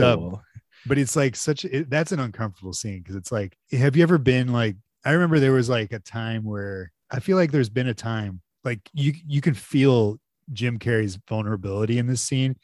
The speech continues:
Speaker 2: where Cleavon Little comes walking up with the orange juice and he's, Jim Carrey's just waking up from being, you know, passed out
Speaker 1: Yeah.
Speaker 2: from, the, from having his dick bite. And, like,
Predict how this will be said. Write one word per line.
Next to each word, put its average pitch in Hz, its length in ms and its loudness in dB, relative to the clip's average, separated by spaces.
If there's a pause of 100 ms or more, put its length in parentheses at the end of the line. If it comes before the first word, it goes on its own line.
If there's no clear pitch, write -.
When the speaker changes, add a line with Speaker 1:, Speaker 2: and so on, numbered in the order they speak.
(260)
Speaker 2:
where 110 480 0 (340)
Cleavon 127 340 2
Little 117 180 0
comes 113 180 -4
walking 120 320 0
up 117 180 -2
with 104 140 -4 (560)
the 113 140 -4
orange 107 240 -4
juice 127 360 0 (440)
and 117 80 -2
he's, 120 260 0
Jim 135 240 -2
Carrey's 127 240 2
just 110 240 -2
waking 110 380 -4
up 104 180 -4 (140)
from 107 160 -8
being, 101 460 -6 (280)
you 110 100 -2
know, 95 100 -4
passed 107 380 -4
out 104 300 -4 (320)
Speaker 1:
Yeah. 98 240 0
Speaker 2:
from, 101 80 -6
the, 110 240 -14
from 110 140 -6
having 101 240 -2
his 92 200 -8
dick 104 260 -6
bite. 123 280 -2 (120)
And, 110 180 -6
like, 110 300 -4